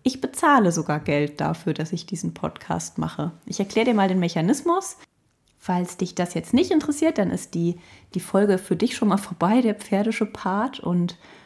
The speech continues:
ja, ich erkläre jetzt einmal, wie das mit diesem Podcast im Hintergrund eigentlich läuft.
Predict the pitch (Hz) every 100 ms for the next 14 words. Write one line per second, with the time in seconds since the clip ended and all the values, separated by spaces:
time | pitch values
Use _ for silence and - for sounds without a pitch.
0 | _ _ - 180 135 - - 180 - 180
1 | 214 196 - 170 175 170 190 202 - 180
2 | 180 175 175 - 190 - 156 165 - 175
3 | 180 165 165 160 - 139 151 185 151 131
4 | 131 131